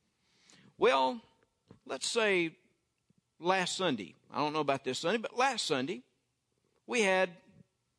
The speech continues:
about ten fifty here, something like that, Loy? The numbers by Loy. Loy can always tell. Ten fifty.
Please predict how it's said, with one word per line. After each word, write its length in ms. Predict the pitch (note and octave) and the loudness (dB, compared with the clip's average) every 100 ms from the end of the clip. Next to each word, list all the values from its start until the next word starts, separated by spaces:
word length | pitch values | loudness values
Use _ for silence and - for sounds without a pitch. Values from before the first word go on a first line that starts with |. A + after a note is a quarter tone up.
| _ _ _ | _ _ _
about 240 | E3 E3+ - | -2 -2 -4
ten 220 | G3 F3+ | -6 -4
fifty 320 | F3 D3 G#2 | -4 -4 -8
here, 180 | G#2+ F#2+ | -12 -8
something 260 | E3 F3 | -4 -2
like 160 | F3 - | -2 0
that, 160 | F3+ F3 | -2 -2
Loy? 300 | F#3 F#3 F3 _ _ _ _ _ _ _ _ _ _ _ _ _ _ _ _ _ _ _ _ _ _ _ _ _ _ _ - | -4 -6 -10 _ _ _ _ _ _ _ _ _ _ _ _ _ _ _ _ _ _ _ _ _ _ _ _ _ _ _ -8
The 80 | A#2 | -4
numbers 340 | C3+ D#3+ D#3 | -2 -4 -6
by 140 | D3+ C#3+ | -4 -2
Loy. 300 | C3 F#2 C2+ - - _ _ _ _ - | -2 -4 -8 -20 -20 _ _ _ _ -2
Loy 220 | C#3 D3+ | 0 2
can 140 | C#3+ C3+ | 0 0
always 280 | D#3 D3+ | 2 2
tell. 160 | - F#2 _ - | -2 -8 _ -2
Ten 240 | B3+ C4 | 0 0
fifty. 440 | - A#3+ - D2 | -2 -2 -2 -20